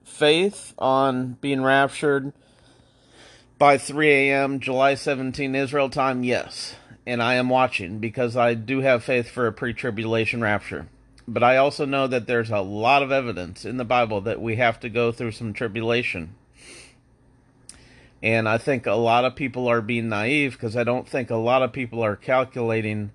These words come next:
the Hebrew calendar. Everything is based on the Enoch solar Hebrew calendar of the Lord, not, you know, the moon gods or, or the Muslims or the Roman calendar, which was distorted by the Vatican,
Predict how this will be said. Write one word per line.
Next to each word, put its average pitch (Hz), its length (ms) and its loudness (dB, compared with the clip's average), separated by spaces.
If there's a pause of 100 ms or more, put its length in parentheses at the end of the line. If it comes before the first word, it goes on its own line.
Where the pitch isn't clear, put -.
(400)
the 101 60 -8
Hebrew 135 480 -2
calendar. 90 560 -6 (440)
Everything 196 540 0
is 175 140 -4
based 147 440 -2
on 127 300 -2 (340)
the 123 140 -6
Enoch 151 480 0
solar 135 640 0 (300)
Hebrew 135 480 -2
calendar 123 480 0
of 107 180 -4
the 110 80 -6
Lord, 104 460 0 (580)
not, 143 480 2 (800)
you 143 120 -4
know, 127 180 2
the 117 140 -2
moon 156 380 2
gods 127 800 2 (560)
or, 104 320 -2
or 113 260 0
the 101 100 -4
Muslims 127 1080 -2 (140)
or 110 180 -4
the 104 100 -4
Roman 139 380 2
calendar, 123 560 0
which 113 240 -2
was 104 220 -10
distorted 113 640 -2
by 110 160 2
the 107 80 -4
Vatican, 107 640 0